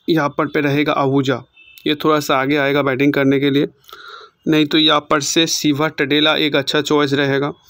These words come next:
क्योंकि अभी एक सौ तेईस रन उनके नाम था लास्ट सीजन, साथ में पाँच विकेट भी लिया था।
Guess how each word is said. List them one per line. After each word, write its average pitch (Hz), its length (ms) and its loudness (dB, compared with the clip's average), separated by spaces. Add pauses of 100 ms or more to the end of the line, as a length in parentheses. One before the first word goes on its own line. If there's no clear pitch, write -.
(500)
क्योंकि 160 320 0
अभी 156 300 2
एक 147 220 0
सौ - 140 0
तेईस 156 520 -2
रन 156 200 0
उनके 147 320 2
नाम 143 300 2
था 147 180 -4
लास्ट 143 280 -2
सीजन, 143 340 0
साथ 139 320 -4
में 147 120 2
पाँच 143 340 -2
विकेट 135 360 -2
भी 143 100 0
लिया 135 240 0
था। 127 180 -8